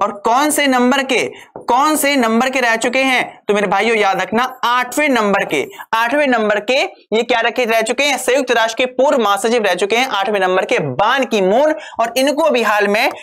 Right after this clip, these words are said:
नैतिकता आयोग के अध्यक्ष के रूप में नियुक्त कर दिया गया है। इसी के साथ अगला question कि ये सर किस देश के हैं?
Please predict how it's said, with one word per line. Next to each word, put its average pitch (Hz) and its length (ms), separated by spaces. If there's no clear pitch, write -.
नैतिकता 269 1000
आयोग 220 300
के 269 80
अध्यक्ष 226 680
के 208 100
रूप 180 220
में 254 300
नियुक्त 247 500
कर 208 140
दिया 175 300
गया 151 240
है। 147 260
इसी 254 240
के 311 60
साथ 254 340
अगला 226 240
question 247 340
कि 262 80
ये 233 140
सर 269 180
किस 262 240
देश 190 300
के 240 120
हैं? 285 200